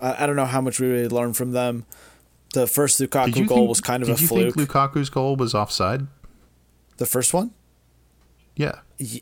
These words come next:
Speaker 1: I mean, it was, but, like, it took a deflection off the Russian defender.
Speaker 2: Hmm.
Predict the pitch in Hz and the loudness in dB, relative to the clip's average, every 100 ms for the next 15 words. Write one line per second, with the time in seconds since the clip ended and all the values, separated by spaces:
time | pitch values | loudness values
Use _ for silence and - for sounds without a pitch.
0 | - 139 143 131 127 113 151 170 113 - | -6 -2 0 0 0 2 4 4 0 0
1 | 135 131 127 131 127 - 139 120 117 135 | 0 2 0 -2 -8 -4 -2 0 2 2
2 | 127 120 117 - 120 113 123 120 113 110 | 0 0 -2 0 0 2 0 -2 -6 -2
3 | 151 170 - - _ - 117 | -2 -2 -8 -14 _ -2 0